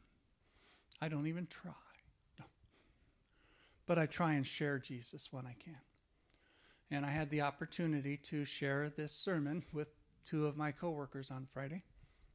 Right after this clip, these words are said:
who were asking what I was speaking on. So I talked loud enough to be heard over a couple cubes. I don't know who all heard it. But Jesus wants us to be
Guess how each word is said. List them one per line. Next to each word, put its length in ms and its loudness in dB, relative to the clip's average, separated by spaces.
who 160 2
were 180 4
asking 400 0
what 140 -2
I 60 -2
was 100 -4
speaking 380 -4
on. 120 -10
So 220 -2
I 100 0
talked 300 0
loud 240 2
enough 220 0
to 80 -4
be 140 2
heard 220 4
over 260 0
a 40 -6
couple 340 -10
cubes. 360 -6
I 100 -4
don't 180 -2
know 100 -2
who 180 -2
all 200 -2
heard 160 -6
it. 120 -8
But 160 2
Jesus 720 2
wants 640 0
us 500 -2
to 100 0
be 560 4